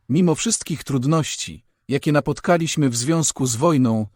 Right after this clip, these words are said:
postanowiliśmy udzielić pomocy humanitarnej Etiopii i Somalii, więc wyślemy im dodatkową ilość ukraińskiej pszenicy.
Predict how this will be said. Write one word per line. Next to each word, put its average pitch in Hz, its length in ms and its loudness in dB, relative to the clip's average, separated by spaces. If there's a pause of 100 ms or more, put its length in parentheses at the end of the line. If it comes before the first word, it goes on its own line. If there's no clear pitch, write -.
(160)
postanowiliśmy 143 880 0
udzielić 135 440 -2
pomocy 139 400 0
humanitarnej 127 840 2
Etiopii 135 680 -4
i 123 60 -2
Somalii, 127 640 0 (200)
więc 131 260 2
wyślemy 147 460 0
im 131 220 4
dodatkową 131 640 0
ilość 135 400 0
ukraińskiej 135 680 0
pszenicy. 113 600 -2